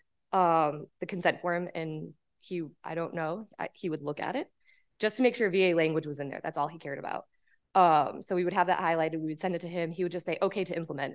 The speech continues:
And that would be our implementation. That was it for any amendments. So it didn't go through R and D. It was an email directly to him. Now I R B net changed things.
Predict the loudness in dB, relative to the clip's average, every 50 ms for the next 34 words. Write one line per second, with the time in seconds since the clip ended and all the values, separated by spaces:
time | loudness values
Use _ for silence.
0 | -8 -6 0 2 4 4 4 4 0 -2 -4 -4 -4 -2 0 2 2 2 2 0
1 | -2 -4 -6 -10 -10 -10 -10 -12 -12 -12 -12 -12 -12 -14 -14 _ -8 -6 -6 -6
2 | -6 -6 -6 -8 -8 -10 _ _ _ _ _ _ -4 -2 0 0 0 0 0 0
3 | -2 -4 -6 -8 -10 -10 -10 -4 0 2 2 2 2 -2 -2 0 0 -2 -2 -4
4 | -10 -4 0 2 4 4 4 2 0 -4 -8 -8 -6 -4 -2 -2 -2 -2 -4 -4
5 | -6 -6 -8 -6 -8 -8 -8 -10 -14 _ _ _ _ -8 -4 -2 0 2 4 4
6 | 4 2 2 0 -2 -2 -2 -2 -4 -6 -6 -6 -4 -4 -2 0 0 2 2 4
7 | 6 6 8 8 6 6 2 0 0 0 0 -2 -2 -4 -6 -6 -6 -6 -6 -6
8 | -6 -4 -4 -6 -8 -10